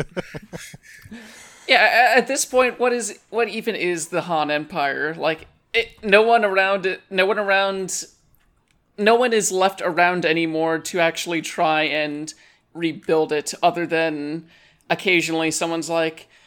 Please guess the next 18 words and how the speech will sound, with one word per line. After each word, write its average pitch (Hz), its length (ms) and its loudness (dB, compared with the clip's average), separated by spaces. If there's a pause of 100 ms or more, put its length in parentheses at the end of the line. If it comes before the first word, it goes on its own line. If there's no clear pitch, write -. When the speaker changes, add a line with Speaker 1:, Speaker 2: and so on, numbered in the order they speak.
(240)
Speaker 2:
"Oh, 202 140 0
we 190 120 0
should 190 180 -4
name 185 280 0
this 180 140 -4
after 185 240 -2
the 175 140 -4
Han 170 240 0
Empire 160 480 -2
to 156 80 -10
show 165 240 -4
that 170 160 -4
we 165 80 -10
still 160 280 -6
cared 160 320 -6
about 156 260 -6
this," - 340 -8
but - 340 -6